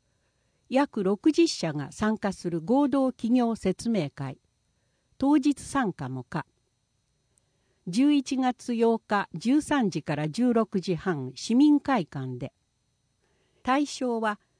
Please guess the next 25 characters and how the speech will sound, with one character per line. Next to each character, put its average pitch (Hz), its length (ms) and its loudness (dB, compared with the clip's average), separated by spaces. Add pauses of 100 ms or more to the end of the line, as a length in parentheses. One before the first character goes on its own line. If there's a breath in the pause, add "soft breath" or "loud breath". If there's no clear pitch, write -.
(160)
令 269 280 2
和 294 160 0
七 269 320 2
年 151 280 -2
三 294 300 0
月 196 300 -6
新 285 320 2
卒 240 360 -6
予 208 140 0
定 175 280 -2
者、 143 220 -10 (600)
パ 277 180 4
ー 294 40 0
ト 311 160 -2
タ 302 160 2
イ 247 80 0
ム 170 140 0
を 160 100 -2
含 156 360 -4
む 147 180 -4 (100)
求 294 200 4
職 277 280 -6
者 - 320 -14
全 185 240 2 (100)
般。 139 220 -6